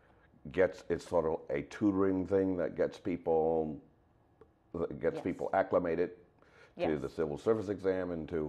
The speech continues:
Speaker 1: what, what, how, how do they, uh, run them through this process of, uh, of getting physically fit? <laughs> So.
Speaker 2: So on the, on the education side, on the testing side, they,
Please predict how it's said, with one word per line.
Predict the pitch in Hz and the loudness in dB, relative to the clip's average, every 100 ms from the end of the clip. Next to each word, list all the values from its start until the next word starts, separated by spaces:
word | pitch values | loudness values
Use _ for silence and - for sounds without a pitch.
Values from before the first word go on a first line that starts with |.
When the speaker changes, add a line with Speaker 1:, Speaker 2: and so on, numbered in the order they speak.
| 67 | -2
Speaker 1:
what, | 78 80 80 | 0 0 -2
what, | 110 107 - - _ - - | -4 -4 -8 -14 _ -18 -12
how, | 82 101 | -4 -4
how | 95 | -2
do | 107 | 0
they, | 104 95 - - 92 - 82 | 0 -2 -4 -8 -8 -4 -2
uh, | 73 | 0
run | 65 90 92 | 2 0 0
them | 85 80 | -4 -2
through | 85 | -2
this | 78 76 | -2 -2
process | 87 80 78 78 76 | 2 2 2 -2 -2
of, | - 69 65 - | -2 -2 -2 -4
uh, | 71 - | -4 -4
of | - - | -12 -8
getting | - 80 76 - | 0 0 0 -2
physically | 92 73 - 58 71 | -2 -2 -8 -8 -10
fit? | - 101 85 - - | -4 -2 -2 -6 -20
<laughs> | _ - - - - - | _ -20 -20 -20 -4 0
So. | 139 - - - _ - - _ - - - | 0 -2 -10 -10 _ -20 -20 _ -20 -12 4
Speaker 2:
So | 214 | 6
on | 220 | 6
the, | 226 220 | 6 2
on | - 233 220 | 2 2 2
the | 208 196 | 0 2
education | 240 247 285 320 - 254 | 2 2 2 2 2 0
side, | - 180 175 190 | 4 4 6 6
on | 185 | 2
the | |
testing | 190 262 285 214 175 | 4 4 4 -2 -4
side, | - - 123 214 - - - - - 170 160 | -4 -2 -2 -4 -8 -20 -20 -20 -16 -14 -4
they, | 190 185 185 185 | 4 6 6 2